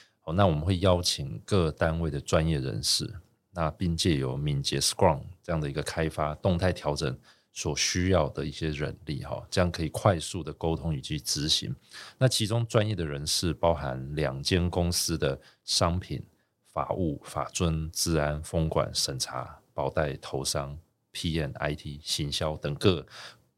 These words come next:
面向的一个，呃，专业人士，然后共同解决所遇到的一个问题哦。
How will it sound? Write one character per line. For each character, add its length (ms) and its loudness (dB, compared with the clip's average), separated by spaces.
面 260 2
向 240 2
的 80 -2
一 60 -4
个， 240 -2
呃， 300 -2
专 200 2
业 80 2
人 200 0
士， 120 -2
然 80 2
后 80 0
共 160 0
同 200 -4
解 200 -2
决 240 -4
所 320 -4
遇 140 0
到 160 2
的 100 -6
一 40 -6
个 100 -6
问 280 -2
题 240 -18
哦。 120 -12